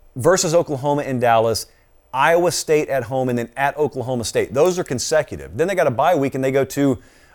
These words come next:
probably the Big twelve dark horse's backyard in Kansas State. So there's, I mean, they got Baylor at the end of the year, too. Th-, there's, this is not an easy schedule. I know some people in the S E C or Big Ten may look and say, "Oh, I'd,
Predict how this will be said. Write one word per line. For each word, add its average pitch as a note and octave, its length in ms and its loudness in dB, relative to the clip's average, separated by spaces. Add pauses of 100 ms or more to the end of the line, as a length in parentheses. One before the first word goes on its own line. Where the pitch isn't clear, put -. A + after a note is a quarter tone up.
(160)
probably D3+ 380 2
the D3 160 0
Big C3+ 400 0
twelve C#3+ 420 0
dark C3+ 300 2
horse's A#2+ 340 -4
backyard A#2+ 580 2
in C3 140 -6
Kansas G2 380 -8
State. - 320 -2 (560)
So D3 200 0
there's, C#3+ 360 0 (220)
I B2 60 -8
mean, B2+ 100 -2
they C3 80 2
got A#2+ 140 0
Baylor C3 300 2
at A#2+ 80 -2
the A#2 80 -2
end A2 80 -4
of G#2 60 -4
the G#2 80 -4
year, F#2+ 160 -6
too. D#2 200 -14
Th-, A#2 160 -6
there's, D#3 260 -6 (220)
this F#3 200 0
is G3 100 -2
not F3 240 0
an D#3+ 100 -2
easy C#3 280 -2
schedule. A#2 580 -4 (440)
I D#3+ 100 -4
know F3 140 2
some E3 200 -4
people D#3 260 0
in C#3+ 140 -2
the C#3 100 2
S C3+ 180 2
E C3 80 -2
C D3 300 0
or B2 160 -2
Big B2 240 0
Ten C#3 220 -4
may B2 120 0
look B2+ 220 0
and B2 100 -6
say, A#2 220 2
"Oh, D3 160 0
I'd, D#3+ 220 2